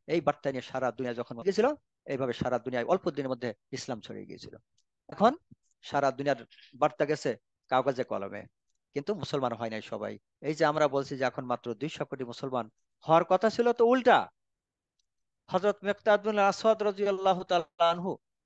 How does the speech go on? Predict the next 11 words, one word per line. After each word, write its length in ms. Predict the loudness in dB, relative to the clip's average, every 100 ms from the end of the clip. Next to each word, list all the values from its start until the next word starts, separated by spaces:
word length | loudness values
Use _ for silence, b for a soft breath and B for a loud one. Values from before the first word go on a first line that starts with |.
| _ _ -6
তিনি 160 | 0
যখন 240 | 0 0 -2
মুসলমান 400 | -2 2 2 4
হন, 280 | 4 2 -8 _ _ _ _ _
তখন 240 | -2 -2 -6
মাত্র 640 | -2 -2 -2 -14 -14 -8 2
কয়েকজন 420 | 4 4 2 -2
মুসলমান 460 | -4 -6 -4 -4 -4
হয়েছে 280 | -8 -10
সারা, 400 | -8 -6 -6 -8 _ _ _
হ্যাঁ? 180 | -6 -6